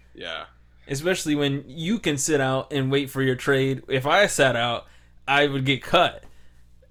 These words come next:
Speaker 2: Like, I, that's, that's whack to me. At least you're out here doing what everyone else is, doing what you're supposed to be doing on the court, earning your money. 'Cause Harden would still probably go out there and get forty.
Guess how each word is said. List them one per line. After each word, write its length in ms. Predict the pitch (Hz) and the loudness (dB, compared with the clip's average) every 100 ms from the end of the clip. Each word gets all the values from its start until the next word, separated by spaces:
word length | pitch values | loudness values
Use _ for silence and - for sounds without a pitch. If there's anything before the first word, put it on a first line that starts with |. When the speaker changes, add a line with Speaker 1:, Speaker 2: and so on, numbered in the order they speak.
| - | -12
Speaker 2:
Like, 240 | 139 135 131 | 2 4 6
I, 160 | 147 | 4
that's, 520 | 143 156 180 - - - _ - | 4 2 2 0 -8 -14 _ -4
that's 300 | 151 175 135 | 0 0 4
whack 320 | 143 131 - | 4 4 2
to 80 | 131 | -4
me. 200 | 156 143 | -2 0
At 80 | 135 | 0
least 240 | 175 - | -2 0
you're 100 | 160 | 2
out 140 | 147 147 | 2 2
here 160 | 143 | 0
doing 360 | 135 151 156 139 | 0 0 2 2
what 100 | 139 | 4
everyone 340 | 139 135 131 | 2 0 0
else 240 | 143 135 131 | 2 0 -2
is, 180 | 123 - - | -8 -12 -10
doing 220 | 147 190 185 | 0 2 2
what 120 | 151 | 0
you're 120 | 147 | 0
supposed 400 | 139 139 151 139 | -2 -2 -2 -2
to 60 | 135 | -6
be 120 | 139 | -4
doing 280 | 135 143 135 | -2 -2 -2
on 140 | 131 | -2
the 80 | 117 | -4
court, 460 | - 151 117 - - - - | -6 -4 -4 -6 -16 -20 -4
earning 360 | 160 160 143 143 | 2 2 2 0
your 120 | 135 | 0
money. 440 | 127 156 123 110 - - - - - - - | 0 -2 -4 -8 -14 -20 -20 -20 -20 -20 -8
'Cause 120 | 135 | 0
Harden 220 | 175 208 | 2 2
would 100 | 175 | -2
still 180 | - 220 | -4 -4
probably 240 | 202 160 | -2 -2
go 140 | 131 143 | 0 0
out 160 | 139 | 0
there 80 | 139 | -2
and 100 | 131 | -2
get 180 | 131 143 | -2 -4
forty. 540 | - 156 185 147 165 | -4 -4 -4 -6 -8